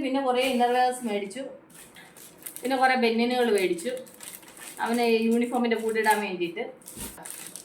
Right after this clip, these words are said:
പിന്നെ കുറച്ച് കർച്ചീഫുകൾ വാങ്ങിച്ചു.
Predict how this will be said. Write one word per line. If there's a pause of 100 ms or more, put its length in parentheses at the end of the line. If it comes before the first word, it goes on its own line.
(440)
പിന്നെ
കുറച്ച് (240)
കർച്ചീഫുകൾ (120)
വാങ്ങിച്ചു.